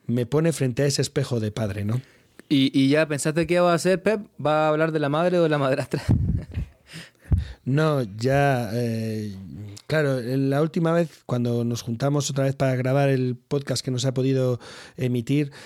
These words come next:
Speaker 1: eh, os dije que lo iba a hacer y ahora ya os puedo decir que lo, lo hice, lo conté y fue una, y ha sido una, bueno, ha sido un momento absolutamente fascinante. O sea, eh,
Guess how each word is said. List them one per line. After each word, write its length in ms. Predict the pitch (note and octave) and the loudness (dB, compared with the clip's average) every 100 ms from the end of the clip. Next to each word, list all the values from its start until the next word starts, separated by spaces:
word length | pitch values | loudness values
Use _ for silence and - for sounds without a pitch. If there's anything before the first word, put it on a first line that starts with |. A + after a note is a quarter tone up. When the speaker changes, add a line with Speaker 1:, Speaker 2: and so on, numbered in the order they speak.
| - - | -20 -6
Speaker 1:
eh, 140 | A#2+ G#2 | -2 -2
os 120 | A2 | 0
dije 240 | C#3 E3 | -2 -2
que 100 | D3 | 0
lo 80 | C3+ | 2
iba 140 | C#3+ | 2
a 40 | C#3 | 2
hacer 400 | D3+ D#3 E3+ - | 2 2 2 -4
y 480 | A#2+ A#2 A2+ G#2+ G#2+ | -2 0 0 -2 -4
ahora 360 | A2 A#2+ C3+ C#3 | -4 0 2 2
ya 180 | C#3+ C#3 | 2 2
os 160 | B2 | 0
puedo 220 | - D3 | 0 2
decir 280 | C3+ A#2 D3 | 2 0 -4
que 120 | B2 | -2
lo, 340 | G#2+ A2 G#2 G2+ | -2 0 0 -2
lo 140 | G2+ | 0
hice, 240 | C#3 C3+ G#2+ | -2 -2 -4
lo 100 | G#2 | -2
conté 540 | G#2 G2+ D3+ D3+ C#3 | -4 -2 0 0 0
y 380 | A#2+ A#2 A2+ A2 | -2 0 0 -2
fue 300 | - B2+ C#3 | -4 -4 0
una, 580 | C#3+ C3+ A#2 A2 G#2+ G#2 - - - - | 0 0 -2 -2 -4 -8 -14 -18 -20 -18
y 460 | - G#2+ G2 G2+ G2 | -8 -4 -2 -2 -2
ha 160 | G2 | -2
sido 300 | A#2+ C#3 C3+ | -2 0 0
una, 640 | C#3 C3 B2 A#2+ A#2 A2+ A2 A#2 - G#2+ - | 2 0 0 0 0 -2 -4 -6 -8 -8 -8
bueno, 240 | G#2+ G2 | -8 -8
ha 60 | A2+ | -8
sido 260 | - B2 B2+ | -6 -4 -2
un 100 | A#2+ | -2
momento 1120 | A#2 C3 C#3 D3 D3 C3+ A#2+ G2+ F2+ G#2+ - | -2 -2 -2 0 2 2 0 -2 -6 -10 -12
absolutamente 1300 | - G2+ A2 C3 C#3 A#2+ B2+ C3+ C3+ B2+ A#2 G#2+ F#2+ - - - - | -10 -6 -2 -2 0 0 0 0 -2 -2 0 -2 -6 -12 -20 -20 -14
fascinante. 1000 | - A2 - A#2 A2 B2+ G#2 F#2 F#2 G#2 | -6 -4 -4 -2 0 0 -2 -6 -8 -8
O 80 | |
sea, 460 | G#2 G#2 F#2+ F#2 F#2 - - - - | -8 -6 -6 -6 -8 -14 -20 -20 -10
eh, 360 | A#2 G#2 G#2 | -6 -2 -4